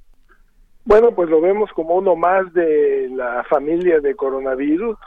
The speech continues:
que han venido identificándose en las últimas décadas. Es una familia con una gran variedad de, de, de virus, eh, particulares. La mayoría causan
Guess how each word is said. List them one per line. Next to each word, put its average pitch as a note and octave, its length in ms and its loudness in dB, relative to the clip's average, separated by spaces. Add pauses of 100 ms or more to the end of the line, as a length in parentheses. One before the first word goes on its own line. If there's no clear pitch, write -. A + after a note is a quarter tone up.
(120)
que C3+ 180 2
han C3+ 140 0
venido C#3 340 -2
identificándose C3+ 840 -4
en B2+ 60 -6
las A#2 140 -8
últimas C3 420 -8
décadas. E3 520 2 (720)
Es C#3 160 -2 (160)
una C#3+ 580 -2
familia C#3+ 400 2
con C3 120 -2
una C#3 180 -2
gran C#3 300 0
variedad C3+ 520 2
de, A#2+ 260 -4 (640)
de, C3 680 0
de A#2+ 260 -10 (240)
virus, D3+ 380 -2 (120)
eh, B2+ 440 0 (160)
particulares. D3+ 800 -2 (880)
La C3 80 -6
mayoría C#3 360 2
causan D3 400 -2